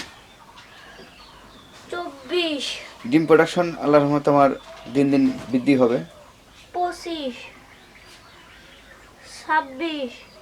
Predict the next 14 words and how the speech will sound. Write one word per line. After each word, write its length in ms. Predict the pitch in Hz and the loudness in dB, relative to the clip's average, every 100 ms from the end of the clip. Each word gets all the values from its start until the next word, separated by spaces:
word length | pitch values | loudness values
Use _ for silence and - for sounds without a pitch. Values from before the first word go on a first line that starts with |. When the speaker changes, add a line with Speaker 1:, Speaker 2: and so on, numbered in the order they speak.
| - - - - - 807 - - - - - - - | -20 -20 -20 -20 -20 -20 -20 -20 -20 -20 -20 -18 4
Speaker 1:
সাতাশ। 560 | 330 339 339 311 262 240 - - - - - - | 4 6 4 4 4 -2 -14 -20 -20 -20 -8 0
Speaker 2:
আমি 140 | 147 | 4
নিজেই 280 | 156 151 170 | 4 6 6
আশ্চর্য 540 | 151 151 - 147 135 120 127 - - - - | 8 8 8 4 6 4 2 0 -16 -18 -14
যে 140 | 120 127 | -2 0
এরকম 380 | 117 135 143 147 | 2 0 0 -2
সফলতা 480 | 147 135 143 135 127 | 0 2 2 6 6
আসে। 260 | 123 - 123 156 - - - - - - - - - - - - - - - - - - | 6 4 0 0 -12 -20 -18 -18 -18 -20 -20 -20 -20 -20 -20 -20 -20 -20 -20 -20 -20 -6
Speaker 1:
আটাশ। 680 | - 320 339 339 311 294 262 - - | 2 2 2 4 6 6 4 -4 -6
Speaker 2:
হ্যাঁ, 160 | - 107 | -4 -2
ভালো 120 | 123 | -2
করে 100 | 127 | -2
গুনো। 240 | 123 120 107 - - - - - - - - - 659 - - - - 622 784 762 659 - - - - - - | 0 -2 -2 -12 -20 -20 -20 -20 -20 -20 -18 -20 -20 -20 -20 -20 -20 -20 -20 -20 -20 -18 -18 -18 -18 -20 -16
Speaker 1:
ঊনত্রিশ, 720 | 285 311 330 339 359 370 381 | -12 -12 -8 -6 -4 -4 -6